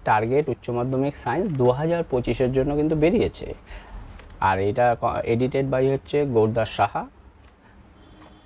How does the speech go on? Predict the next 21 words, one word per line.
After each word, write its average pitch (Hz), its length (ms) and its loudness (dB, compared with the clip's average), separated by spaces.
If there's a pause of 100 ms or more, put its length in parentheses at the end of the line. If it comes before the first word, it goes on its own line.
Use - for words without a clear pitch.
(1500)
এটা 123 140 0
পাঁচশো - 360 0
কুড়ি 131 200 -4
টাকা 123 240 -2
দাম, 127 280 -4
অনেকটা - 300 -6
পরিমাণে 127 380 -2
ডিসকাউন্ট 123 440 0
পেয়ে 127 120 0
যাবে। 127 180 2
ডেসক্রিপশন 123 540 -2
বক্সে 123 240 -2
লিংক 117 240 2
দেওয়া 123 160 4
থাকবে, 151 280 -4
সেখান 104 260 -2
থেকে 104 160 2
তোমরা 113 200 0
পারচেজ 165 360 -2
করে 87 200 0
নিও। 71 180 -6